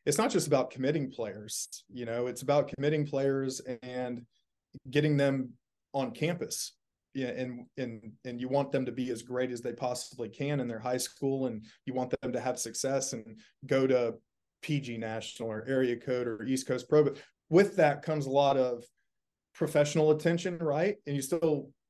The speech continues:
you know, you just want to help guide those guys through their process. Um, so when they do show up, that they are fully prepared and have a full understanding of what is gonna be expected of them. You know, it doesn't just hit them in the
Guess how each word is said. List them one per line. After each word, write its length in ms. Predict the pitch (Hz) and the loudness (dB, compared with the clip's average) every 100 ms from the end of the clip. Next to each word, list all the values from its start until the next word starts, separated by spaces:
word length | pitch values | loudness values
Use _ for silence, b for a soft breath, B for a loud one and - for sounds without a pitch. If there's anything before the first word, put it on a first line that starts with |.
| - | -8
you 100 | 160 | -4
know, 140 | 127 147 | -2 0
you 100 | 220 | 0
just 220 | 262 208 | 2 4
want 140 | 226 151 | 4 6
to 40 | |
help 240 | 180 180 | 2 0
guide 280 | 139 139 139 | -2 0 2
those 220 | 131 131 | 0 -2
guys 240 | - 135 135 | -2 -2 -2
through 100 | 123 | -6
their 80 | 107 | -2
process. 800 | 147 151 143 123 117 - - - b b b | 2 2 2 -4 -4 -8 -14 -14 b b b
Um, 640 | 139 131 123 120 113 107 110 _ _ _ _ _ _ _ _ _ _ _ _ - | 0 2 2 0 -6 -12 -18 _ _ _ _ _ _ _ _ _ _ _ _ 0
so 180 | 160 | 4
when 140 | 143 143 | 4 4
they 120 | 131 | 4
do 160 | 143 175 | 4 4
show 280 | - 131 | 4 4
up, 200 | 131 123 135 | 4 2 -4
that 140 | - | -4
they 360 | 135 135 131 127 - 123 | 2 2 2 0 -4 -4
are 240 | 120 117 - 165 | -4 -4 -6 0
fully 200 | 147 131 | 0 0
prepared 560 | 123 - 131 127 127 | -4 -2 0 0 -2
and 160 | - 143 | 0 2
have 160 | 160 | 4
a 40 | 151 | 4
full 240 | 214 180 | 6 6
understanding 520 | 151 139 - 160 147 | 6 0 -2 -2 -2
of 80 | 131 - 120 | -2 -8 -8
what 220 | 135 143 135 | 2 4 4
is 100 | 131 | 0
gonna 200 | 131 123 | -2 -2
be 100 | 117 | -4
expected 560 | 113 - 131 127 110 | -4 -4 -4 -4 -10
of 80 | 110 | -8
them. 240 | 110 107 104 107 b b b | -8 -8 -12 -20 b b b
You 80 | 139 | 0
know, 140 | 135 | 2
it 100 | 127 | 2
doesn't 360 | 147 143 135 - | 4 4 2 -4
just 280 | 135 131 - _ _ - | -4 -4 -8 _ _ 0
hit 180 | 170 170 | 0 4
them 140 | 139 | 2
in 100 | 127 | 2
the 160 | 117 | 0